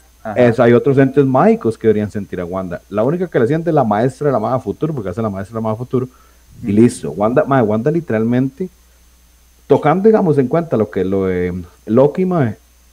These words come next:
Speaker 2: esa mae está cambiando la realidad. Esos maes se tuvieron que haber metido, weón.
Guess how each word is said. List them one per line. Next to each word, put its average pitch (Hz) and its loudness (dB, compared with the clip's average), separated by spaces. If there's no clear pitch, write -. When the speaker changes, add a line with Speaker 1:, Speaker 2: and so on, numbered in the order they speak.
Speaker 2:
esa 104 -6
mae 117 -4
está 143 -8
cambiando 131 -4
la 151 -2
realidad. 120 -2
Esos 107 -6
maes 123 -2
se - -20
tuvieron 104 -8
que 110 -8
haber 107 -4
metido, 147 -6
weón. 82 -14